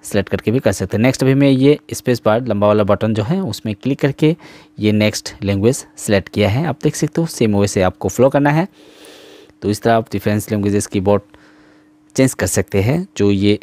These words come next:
स्पेस बार बटन में क्लिक किया है। उसके बाद आप देख सकते हो ये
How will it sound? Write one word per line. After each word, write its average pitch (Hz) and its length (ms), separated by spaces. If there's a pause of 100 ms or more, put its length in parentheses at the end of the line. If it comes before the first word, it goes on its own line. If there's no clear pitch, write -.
स्पेस - 300
बार 104 140
बटन 98 240
में 98 100
क्लिक 95 240
किया 104 220
है। 180 200 (300)
उसके - 180
बाद 107 60
आप 104 80
देख 143 140
सकते 160 260
हो 160 60
ये 156 240